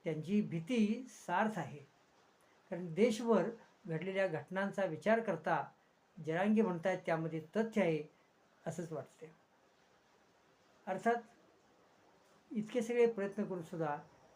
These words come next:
जरांगे पुरून उरलेत, याचं कारण काय? मला वाटतंय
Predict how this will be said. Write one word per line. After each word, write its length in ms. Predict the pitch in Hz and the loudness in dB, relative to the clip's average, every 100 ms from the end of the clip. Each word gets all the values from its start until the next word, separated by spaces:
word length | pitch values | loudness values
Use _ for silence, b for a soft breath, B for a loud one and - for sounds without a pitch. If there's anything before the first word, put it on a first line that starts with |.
| - | -8
जरांगे 460 | 147 165 185 190 196 | -2 0 0 -2 -6
पुरून 440 | 196 165 160 160 | -6 -4 -2 -2
उरलेत, 380 | 147 147 170 151 - _ _ _ _ _ _ _ _ | -4 -4 -4 -4 -6 _ _ _ _ _ _ _ _
याचं 280 | 175 151 220 | -10 -4 -4
कारण 300 | 214 147 139 | -4 -6 -8
काय? 200 | 131 135 - _ _ _ _ _ _ _ _ _ _ _ _ - | -10 -14 -16 _ _ _ _ _ _ _ _ _ _ _ _ -12
मला 220 | 185 180 | -2 2
वाटतंय 380 | 180 165 202 170 | 4 2 0 -2